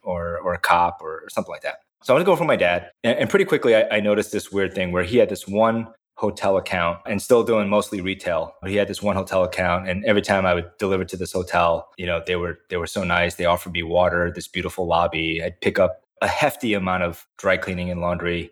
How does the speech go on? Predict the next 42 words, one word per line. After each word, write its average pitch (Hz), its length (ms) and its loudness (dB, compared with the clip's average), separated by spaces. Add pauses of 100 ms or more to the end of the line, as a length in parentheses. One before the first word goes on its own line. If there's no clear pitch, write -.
(140)
And, 127 180 2
and 156 180 4
I, 160 180 0
I 160 80 4
noticed 196 340 2
pretty 165 200 -2
quickly 117 420 2
that 92 340 2 (220)
this 135 160 -2
was 98 140 -2
way 98 280 2
better 85 520 2
than 98 160 -4
waiting 92 260 -2
for 87 400 -2 (140)
John 92 280 0
Smith 90 440 2
to 98 80 -4
walk 90 300 0
in 87 180 -6
with 85 140 -10
his 87 200 -8
two - 240 -8
suits 90 480 -10
and 87 140 -10
four 90 180 -6
shirts. - 560 -8
And, 92 320 -2
and 101 220 -2
one 104 180 4
day 98 220 6
I, 95 180 2 (100)
I 90 60 -4
remember 95 300 -2
this, 90 320 -6
this 92 260 -6
guy 90 680 2 (220)
just - 320 -16 (140)
yelling 98 640 0
at 87 80 -4
my 85 160 -2
mom, 82 500 -2